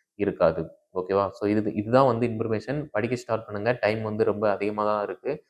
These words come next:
But இப்ப இருந்து படிச்சா மட்டும் தான் வந்து நம்மளால வந்து ஒரு அச்சீவ்மெண்ட் வந்து பண்ண முடியும். சரிங்களா?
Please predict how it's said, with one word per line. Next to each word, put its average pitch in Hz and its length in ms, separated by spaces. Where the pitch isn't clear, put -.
But 110 160
இப்ப 107 240
இருந்து 123 180
படிச்சா 120 320
மட்டும் 110 200
தான் 110 120
வந்து 110 160
நம்மளால 107 340
வந்து 104 220
ஒரு 117 140
அச்சீவ்மெண்ட் 107 440
வந்து 101 180
பண்ண 92 200
முடியும். 87 320
சரிங்களா? 98 340